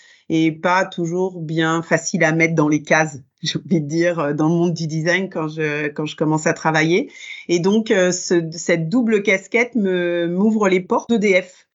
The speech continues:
Donc moi, j'ai commencé, euh, mon parcours à la direction recherche et développement d'E D F, hein, pour intégrer le design au départ, euh, dans, euh, les métiers des bureaux d'études. Donc le design, il, il commence là, euh, pour, euh, créer des,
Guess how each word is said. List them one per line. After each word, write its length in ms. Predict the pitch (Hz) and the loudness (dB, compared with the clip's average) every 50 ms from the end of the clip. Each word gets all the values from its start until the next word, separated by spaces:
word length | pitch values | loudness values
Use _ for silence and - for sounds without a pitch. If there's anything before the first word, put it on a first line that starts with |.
| _ _ _ _ - | _ _ _ _ -6
Donc 120 | 185 165 165 | -6 -4 0
moi, 120 | 202 214 | 0 0
j'ai 180 | 208 214 202 202 | 2 0 0 -2
commencé, 580 | 202 190 185 185 185 - - 202 185 190 190 | -2 -2 -2 -2 -4 -2 0 2 2 4 4
euh, 100 | 175 165 | 2 2
mon 180 | 160 180 196 196 | 2 0 0 2
parcours 640 | 214 196 190 - _ - - 202 196 190 - - - | 2 0 -2 -2 _ -8 -4 -2 -2 -2 -2 -6 -4
à 160 | - 175 170 | -2 0 0
la 180 | 170 165 160 165 | 0 0 0 -2
direction 720 | 156 151 185 196 196 202 196 202 - - 220 208 208 196 | -2 0 0 0 0 0 -2 -4 -4 -4 -4 -2 -2 -2
recherche 400 | 165 165 202 208 - 240 - - | 0 0 0 0 2 0 0 0
et 60 | 208 185 | 0 2
développement 640 | 185 180 165 185 185 175 175 190 185 175 170 170 - _ _ _ _ - | 2 2 2 2 -2 -2 0 0 0 0 0 -2 -6 _ _ _ _ -12
d'E 260 | 156 143 143 196 220 214 | -10 -4 0 0 2 2
D 320 | 175 165 147 147 202 370 | 4 2 4 2 2 0
F, 160 | - - - | -2 -4 -2
hein, 160 | 175 151 - - _ - - - - _ _ - | -2 -2 -2 -4 _ -20 -20 -20 -20 _ _ -14
pour 400 | - - 220 262 311 311 269 - | -6 -2 2 2 2 2 0 0
intégrer 520 | 208 196 202 202 247 233 180 202 196 208 208 | 0 0 0 2 0 0 0 2 0 0 0
le 80 | 180 | 0
design 560 | 165 170 180 170 165 175 175 196 240 254 240 | -2 -4 -4 -2 0 2 2 4 4 2 2
au 160 | 220 - 170 170 | 0 0 -2 0
départ, 640 | 165 165 165 - 185 185 202 226 240 240 233 208 | 0 0 0 0 0 2 2 2 2 0 0 -2
euh, 260 | 180 165 165 165 165 | 0 0 2 0 0
dans, 580 | 160 156 156 190 190 196 214 233 240 233 220 196 | -2 -4 -2 0 0 2 2 2 2 2 0 0
euh, 380 | 175 165 165 160 160 160 160 | -2 -2 -2 -2 -2 -4 -2
les 140 | 160 160 165 | -2 -2 -2
métiers 340 | 165 165 165 - 226 247 240 | -2 -2 -2 -2 -2 -2 -2
des 340 | 208 175 160 143 151 156 151 | -2 -4 -6 -4 -2 -2 0
bureaux 240 | 147 190 208 254 247 | 2 2 2 2 4
d'études. 460 | 262 233 - - - - - - _ _ _ _ _ _ _ _ - | 2 0 0 -4 -8 -8 -10 -14 _ _ _ _ _ _ _ _ -4
Donc 200 | 175 160 156 - _ _ _ _ - | -4 -4 -4 -6 _ _ _ _ -2
le 120 | 165 165 | -2 0
design, 440 | 156 160 165 165 180 185 208 226 214 | 0 0 2 2 2 4 4 4 2
il, 320 | 190 170 156 151 - - | 2 2 0 0 -2 -2
il 60 | 170 | -4
commence 420 | 160 - 170 170 165 160 160 - - | 0 0 2 2 2 -2 -2 -4 -2
là, 460 | 180 175 180 196 214 214 202 180 160 | 0 2 2 4 2 2 2 0 -2
euh, 160 | 156 156 156 | -4 -4 -6
pour, 400 | 156 - - 180 185 202 202 190 | -8 -8 -8 -4 -4 -4 0 0
euh, 140 | 165 156 156 | 0 0 0
créer 420 | 156 - - 185 180 180 190 208 | -2 -2 -2 0 0 2 0 0
des, 580 | 196 185 170 156 156 156 156 160 151 151 147 | 0 0 0 0 2 0 0 0 -2 -2 -4